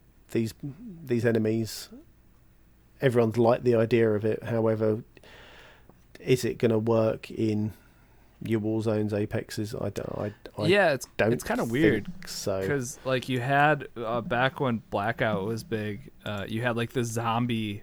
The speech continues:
Speaker 2: locations on the map where you could fight, like, zombies,
Speaker 1: Hmm.
Speaker 2: which obviously is a P V E thing. Uh, but some of the loot you'd get from it was good, so it would, it would be a,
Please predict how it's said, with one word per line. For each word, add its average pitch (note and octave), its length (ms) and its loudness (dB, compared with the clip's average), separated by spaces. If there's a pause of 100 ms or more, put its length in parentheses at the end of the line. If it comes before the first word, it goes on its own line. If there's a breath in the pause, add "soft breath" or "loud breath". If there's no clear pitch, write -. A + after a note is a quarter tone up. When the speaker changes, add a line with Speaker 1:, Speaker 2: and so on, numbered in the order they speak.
(140)
Speaker 2:
locations B2 680 0
on A#2 140 0
the A#2 60 0
map A2 300 0
where A2 80 0
you G#2+ 60 -2
could G#2+ 120 -6
fight, A2 360 0 (440 soft breath)
like, G#2+ 160 -2
zombies, A#2 480 2
Speaker 1:
Hmm. F#2+ 60 -6
Speaker 2:
which - 180 -8
obviously G#2+ 440 -2
is G#2 240 -6
a G2+ 80 -6
P A#2 180 -2
V A2 80 -2
E G#2+ 220 -2
thing. G2 340 -4 (480 loud breath)
Uh, F#2+ 240 -6
but C3 280 2
some D3 140 -2
of A#2+ 80 -4
the A2+ 60 -4
loot C3+ 200 2
you'd A#2+ 200 0
get A#2+ 160 0
from A#2 180 2
it A2+ 160 2
was A2+ 160 -2
good, C#3+ 320 0
so G#2+ 240 -4
it G#2 120 -4
would, G#2 180 -6 (120)
it G#2 100 -6
would G#2 200 -8
be A2+ 220 0
a, G#2 240 -4